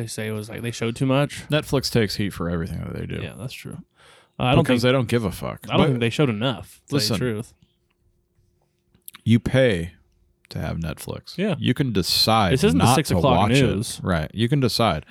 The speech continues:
Speaker 1: On a fucking rabbit ear.
Speaker 2: Right.
Speaker 1: Like,
Speaker 2: You don't have to show this to your kids.
Speaker 1: No.
Speaker 2: I don't know why you would anyway,
Speaker 1: And you can
Speaker 2: but,
Speaker 1: turn
Speaker 2: like,
Speaker 1: it off if it's too graphic for you.
Speaker 2: Yeah.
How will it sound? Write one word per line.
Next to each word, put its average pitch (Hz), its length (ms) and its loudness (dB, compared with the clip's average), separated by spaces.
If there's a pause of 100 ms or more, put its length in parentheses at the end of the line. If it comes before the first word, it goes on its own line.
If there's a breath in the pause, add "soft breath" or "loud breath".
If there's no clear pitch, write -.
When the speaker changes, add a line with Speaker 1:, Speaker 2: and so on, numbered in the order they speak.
Speaker 1:
On 123 120 0
a 117 40 -2
fucking 120 340 -4
rabbit 117 300 0
ear. 101 280 -6 (140)
Speaker 2:
Right. 120 220 2
Speaker 1:
Like, - 200 -12 (960 soft breath)
Speaker 2:
You 107 160 0
don't 143 300 2
have 107 320 0
to 87 100 0
show 117 300 2
this 82 200 -2
to 85 120 -6
your 71 100 -4
kids. 85 560 0
Speaker 1:
No. - 140 -4
Speaker 2:
I 90 80 -2
don't 92 80 0
know 85 80 0
why 85 160 0
you 82 120 -2
would 80 140 -2
anyway, 85 300 0
Speaker 1:
And 135 80 2
you 160 60 4
can 202 100 2
Speaker 2:
but, 185 60 2
Speaker 1:
turn 180 200 6
Speaker 2:
like, 151 80 4
Speaker 1:
it - 20 4
off 170 120 2
if 143 60 -6
it's 135 100 -2
too 139 120 2
graphic 131 340 2
for 113 120 -4
you. 131 440 -2
Speaker 2:
Yeah. 104 400 0